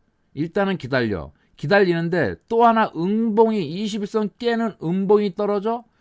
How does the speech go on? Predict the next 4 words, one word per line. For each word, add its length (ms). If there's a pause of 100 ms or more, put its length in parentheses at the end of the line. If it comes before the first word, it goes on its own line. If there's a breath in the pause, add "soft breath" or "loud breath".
(140)
그러면 260
여기서 680 (600)
익절. 580 (960)
아시겠어요? 560